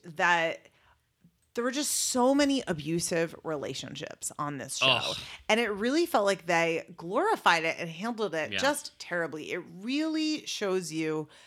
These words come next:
Speaker 1: how far we've come, even though there's so much work in our society to do. I know we say this on every episode, but oh my God, women were treated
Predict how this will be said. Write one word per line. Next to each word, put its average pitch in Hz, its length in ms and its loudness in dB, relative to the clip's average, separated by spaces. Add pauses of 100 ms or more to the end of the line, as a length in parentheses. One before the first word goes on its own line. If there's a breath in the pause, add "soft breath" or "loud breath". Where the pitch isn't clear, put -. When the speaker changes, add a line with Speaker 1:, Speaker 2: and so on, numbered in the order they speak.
(160 soft breath)
Speaker 1:
how 180 260 4
far 160 340 2
we've 147 300 -6
come, 160 640 -4
even 190 240 -6
though 180 80 0
there's 165 200 -4
so 156 280 -6
much 165 180 -4
work 151 240 -4
in 185 80 -4
our 202 80 -4
society 190 500 -2
to 202 180 -4
do. 147 280 -2
I 151 60 -2
know 175 100 -2
we 220 120 -2
say 175 160 -2
this 151 180 -6 (120)
on 151 300 -2
every 160 300 0
episode, 143 580 -2 (400 loud breath)
but 175 300 -4
oh 247 180 6
my 277 220 6
God, 190 460 4
women 165 380 0
were 170 120 -4
treated 151 500 -6